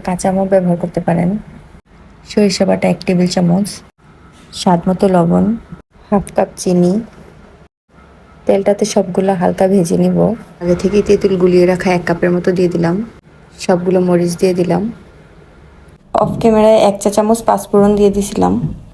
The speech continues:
ভিডিওটা কাট হয়ে গেছে। যখন এই আচারটা বানাচ্ছিলাম, পুরো ঘর ঝাঁঝে ভরে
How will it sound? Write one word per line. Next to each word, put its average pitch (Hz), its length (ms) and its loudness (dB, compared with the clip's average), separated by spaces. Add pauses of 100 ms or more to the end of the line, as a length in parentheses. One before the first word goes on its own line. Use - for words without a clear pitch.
(360)
ভিডিওটা 214 360 4 (100)
কাট 208 220 0
হয়ে 208 180 2
গেছে। 202 240 -2 (480)
যখন 208 200 2 (100)
এই 202 120 2
আচারটা 202 320 0
বানাচ্ছিলাম, 202 520 0 (200)
পুরো 220 260 6
ঘর 214 120 2 (100)
ঝাঁঝে 165 340 0
ভরে 175 160 4